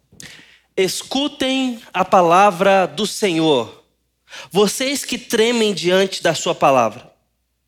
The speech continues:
Os irmãos de vocês os odeiam e os rejeitam por causa do amor de vocês pelo meu nome. Eles dizem, 'Que o Senhor mostre a sua glória para que vejamos a alegria de vocês.'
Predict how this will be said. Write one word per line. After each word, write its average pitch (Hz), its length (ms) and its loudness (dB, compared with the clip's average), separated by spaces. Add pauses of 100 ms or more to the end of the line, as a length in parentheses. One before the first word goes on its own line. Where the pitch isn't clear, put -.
(460)
Os 196 140 -2
irmãos 254 280 0
de 247 80 -2
vocês 220 460 0
os 208 100 -4
odeiam 190 520 2
e 160 80 4
os 156 100 0
rejeitam 196 640 0
por 147 180 -2
causa 165 340 2
do 156 140 0
amor 196 480 6
de 185 80 -4
vocês 160 480 -4
pelo 160 180 -4
meu 165 140 0
nome. 131 340 -2 (680)
Eles 214 260 0
dizem, 165 580 -4 (720)
'Que 247 100 -4
o 247 60 -2
Senhor 247 380 2
mostre 247 400 2
a 226 40 0
sua 233 200 2
glória 214 460 2
para 214 220 0
que 226 100 -6
vejamos 208 600 0
a 214 40 2
alegria 202 320 2
de 190 100 -2
vocês.' 202 640 -6